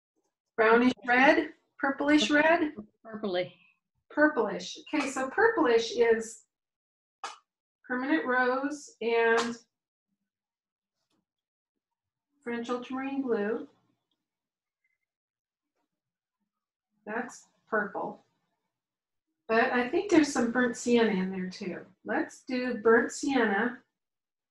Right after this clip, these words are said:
Speaker 1: and French ultramarine blue and get that sepia color with more burnt sienna.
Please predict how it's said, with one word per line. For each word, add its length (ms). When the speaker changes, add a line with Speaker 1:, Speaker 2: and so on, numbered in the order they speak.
Speaker 1:
and 380
French 260
ultramarine 460
blue 260
and 160
get 180
that 200
sepia 480
color 500
with 160
more 540
burnt 260
sienna. 500